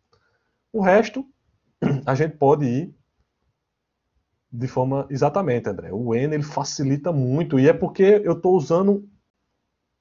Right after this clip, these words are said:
dois por cento do poder do N, ok? Então, veja, de cem por cento eu tô usando dois por cento do poder dele.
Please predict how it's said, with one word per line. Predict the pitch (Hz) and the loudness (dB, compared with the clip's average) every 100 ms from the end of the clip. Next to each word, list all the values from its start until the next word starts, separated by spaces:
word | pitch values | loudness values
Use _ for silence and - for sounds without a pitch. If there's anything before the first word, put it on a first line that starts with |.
| - | -8
dois | 123 139 247 262 | 0 4 4 2
por | - 240 | -4 -10
cento | - - 175 196 | -10 -4 -4 -4
do | 170 - | -10 -6
poder | 180 165 | -4 -2
do | 170 233 | -2 0
N, | 131 117 104 | 0 0 -4
ok? | 101 135 | -6 -4
Então, | 147 139 | -2 -2
veja, | 135 135 | 0 -2
de | 127 | -4
cem | - 190 | -4 -6
por | 208 165 | -4 -6
cento | 170 185 | -6 -6
eu | |
tô | 180 | -4
usando | 160 165 | -2 0
dois | 139 196 | 2 2
por | 139 | 0
cento | 143 147 _ _ _ _ _ - | -4 -6 _ _ _ _ _ -8
do | 131 | -6
poder | 143 135 147 | -2 0 0
dele. | 139 107 98 | 0 -2 -4